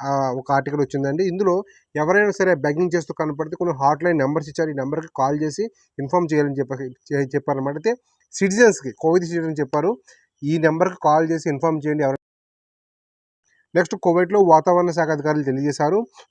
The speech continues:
So మార్నింగ్ వెచ్చగాను, ఈవినింగ్ వాతావరణం చల్లగా ఉంటుందంట. So కువైట్లో కొంచెం వాతావరణ మార్పులు చెందుతుందన్నమాట. సౌదీ విషయానికి వెళ్దాం. సౌదీ విషయానికి వెళ్తే హజ్కి వెళ్ళేవారు హజ్ వీసాతో ఎటువంటి వ్యాపారాలు చేయకూడదు,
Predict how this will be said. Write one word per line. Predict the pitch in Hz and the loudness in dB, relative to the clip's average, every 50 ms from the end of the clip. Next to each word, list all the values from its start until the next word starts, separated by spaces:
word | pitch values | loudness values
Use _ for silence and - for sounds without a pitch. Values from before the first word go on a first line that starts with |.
| - 190 | 0 0
So | 180 | 2
మార్నింగ్ | 170 156 151 147 160 175 196 202 202 | 4 6 6 6 6 6 4 4 4
వెచ్చగాను, | 185 160 160 156 - - 160 165 170 196 | 4 4 2 0 0 -2 -2 0 2 2
ఈవినింగ్ | 196 170 147 156 165 165 175 180 190 185 156 | 0 0 0 0 0 2 2 2 2 4 2
వాతావరణం | 143 143 151 165 160 165 170 | 2 2 2 0 0 0 0
చల్లగా | 165 - - 143 143 151 151 156 147 | -4 -4 -4 -2 -2 0 0 0 0
ఉంటుందంట. | 143 131 131 127 127 131 127 127 160 190 240 | -2 -2 -4 -6 -4 -4 -4 -4 -4 -6 -6
So | - - _ _ _ - 165 151 - | -10 -16 _ _ _ -10 -10 -2 0
కువైట్లో | 151 143 151 147 151 160 | 2 2 2 2 0 -2
కొంచెం | 143 156 147 147 185 170 | -2 -2 -4 -2 -2 0
వాతావరణ | 147 139 139 143 143 139 143 | 0 0 0 0 -2 0 0
మార్పులు | 139 131 123 123 - 135 135 131 127 123 - | 0 -2 -2 -2 -6 -8 -8 -8 -6 -6 -6
చెందుతుందన్నమాట. | 123 117 117 117 117 113 104 95 92 90 87 - _ _ _ _ _ _ - _ _ _ - | -6 -6 -6 -8 -8 -8 -8 -10 -10 -14 -16 -18 _ _ _ _ _ _ -20 _ _ _ 2
సౌదీ | - 185 196 226 | 4 4 4 4
విషయానికి | 220 208 170 208 196 175 131 123 | 2 2 2 4 2 4 2 0
వెళ్దాం. | 107 107 117 | -2 -4 -4
సౌదీ | - - 180 190 226 | 0 2 2 2 2
విషయానికి | 226 220 - - 233 220 214 180 180 | 0 -2 0 0 0 0 0 0 0
వెళ్తే | 156 151 202 196 175 175 - _ _ _ _ - 180 | 0 2 4 2 2 2 -2 _ _ _ _ 2 2
హజ్కి | 175 170 165 196 247 226 233 | 2 2 2 -2 -2 2 4
వెళ్ళేవారు | 226 202 202 196 196 190 185 180 185 208 208 - - - | 4 6 6 6 4 4 4 4 4 4 4 2 2 0
హజ్ | 165 160 147 - - 233 | 0 0 0 -4 -4 -2
వీసాతో | 190 202 185 165 185 170 165 - 190 | 0 0 0 2 2 0 2 0 -2
ఎటువంటి | 175 160 165 165 170 170 170 | -2 0 0 -2 0 0 0
వ్యాపారాలు | 160 151 147 139 151 151 151 147 143 135 - | 2 2 2 4 4 4 4 2 0 0 -2
చేయకూడదు, | 139 139 - 165 160 170 185 233 | -4 -2 -2 -2 -2 -2 -4 -6